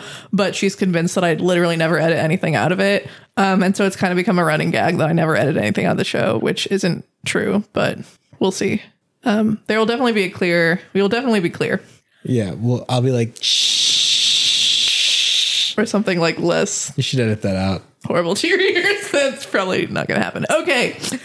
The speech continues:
Speaker 1: <laughs> When we, if we do make a podcast, I've told Ben that he needs to edit it.
Speaker 2: I know,
Speaker 1: Uh,
Speaker 2: but for this one, she needs it.
Speaker 1: but I'm doing it 'cause we have to get this out to the people. Um,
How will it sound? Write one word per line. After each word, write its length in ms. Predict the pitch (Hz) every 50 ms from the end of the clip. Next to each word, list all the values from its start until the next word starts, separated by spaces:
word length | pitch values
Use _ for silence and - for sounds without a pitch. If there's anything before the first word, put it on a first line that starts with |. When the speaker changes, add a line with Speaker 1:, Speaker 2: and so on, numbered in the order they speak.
| - - - - - - _ -
Speaker 1:
<laughs> 60 | - - - 466 466 - 554 554 - - - - 640 - - 605 622 - 698 679 - 640 622 - - - 659 784 807 622 480 - 587 539 - -
When 300 | 220 233 254 262 269 269
we, 320 | 262 285 294 294 302 294 -
if 240 | - - - 254
we 120 | 233 277 285
do 360 | 220 214 196 190 196 214 220
make 240 | 208 220 220 214 220
a 340 | 233 262 247 233 233 233 277 - - _ _ _ _
podcast, 560 | - - 214 208 208 - 277 208 202 - - -
I've 100 | 208 208
told 240 | - 190 185 185
Ben 140 | - 165 170 175
that 100 | - -
he 240 | - 190 180 175 -
needs 240 | 175 175 - - -
to 180 | - - - -
edit 200 | - - 85 -
it. 200 | - - - - - - -
Speaker 2:
I 100 | - 113
know, 80 | 117 113
Speaker 1:
Uh, 220 | 104 - - - 113
Speaker 2:
but 140 | 110 110 110
for 120 | 107 120
this 220 | 120 123 120 - -
one, 240 | 117 107 104 104 110
she 180 | - - 123
needs 180 | 110 98 98 104
it. 80 | 104 104
Speaker 1:
but 120 | 196 180
I'm 180 | 185 180 180 180
doing 280 | - 147 131 98 95 95
it 240 | 95 90 - -
'cause 500 | - - - - - - - - - - - - _ - - _ _ _ -
we 100 | 190 113
have 160 | - - -
to 100 | - -
get 300 | 220 - - - - -
this 260 | - - 208 - - -
out 380 | - 196 233 277 277 269 262 - - - - -
to 120 | - 262
the 100 | 240 247
people. 720 | 240 - 202 170 - - 165 156 156 135 131 113 120 - - - _ _ _ - - -
Um, 420 | - 208 202 208 101 185 180 180